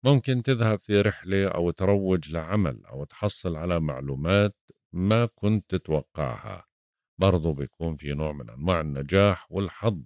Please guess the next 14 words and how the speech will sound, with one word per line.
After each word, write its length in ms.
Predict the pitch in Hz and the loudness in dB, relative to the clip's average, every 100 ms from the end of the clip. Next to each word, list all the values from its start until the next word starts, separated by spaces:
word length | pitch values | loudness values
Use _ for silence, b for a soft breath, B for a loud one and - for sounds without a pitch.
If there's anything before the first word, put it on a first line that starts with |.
| _ | _
في 160 | - 73 | -12 -10
حياتك 520 | - 82 73 69 - | -2 0 0 -4 -12
العاطفية 920 | 67 64 82 - - 87 85 78 73 76 _ | -12 -4 -4 -4 -12 -6 -4 -2 -4 -6 _
والعائلية. 1000 | 80 78 78 98 95 95 64 57 50 _ _ _ _ _ _ _ _ _ 110 | -8 -6 0 0 0 -4 -6 -12 -16 _ _ _ _ _ _ _ _ _ 0
أما 280 | 139 131 | 4 4
من 140 | 131 117 | 4 2
ساعات 480 | - 101 107 117 101 | 0 -2 0 -2 -2
الظهر 420 | 92 110 123 131 | 0 0 0 -2
بينصب 600 | 87 87 78 - 90 71 | 0 0 0 0 -2 -2
اهتمامكم 880 | 65 - 76 78 85 82 107 107 104 | -8 -8 -6 -4 -4 -4 0 0 -2
حول 540 | - 113 95 78 71 - | 0 0 2 -2 -8 -14
عملكم 760 | 71 76 80 85 - 110 120 | -10 -4 -4 -4 0 0 0
ومصالحكم 880 | 69 67 71 92 78 85 - 78 69 | -4 -6 -4 0 2 0 -6 -10 -8
الاجتماعية. 1000 | 65 67 - 85 80 87 101 113 67 - | -6 -8 -8 -4 -2 0 0 -2 -6 -12